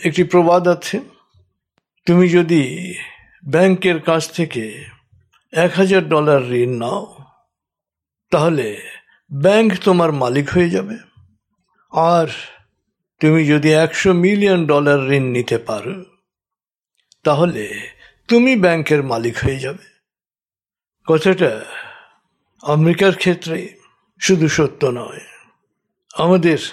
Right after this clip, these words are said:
দেশের ক্ষেত্রেও সত্য। যারা ক্ষুদ্র ঋণ নিয়েছে,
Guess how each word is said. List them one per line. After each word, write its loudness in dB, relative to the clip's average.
দেশের 0
ক্ষেত্রেও 2
সত্য। -4
যারা 2
ক্ষুদ্র 4
ঋণ 2
নিয়েছে, -2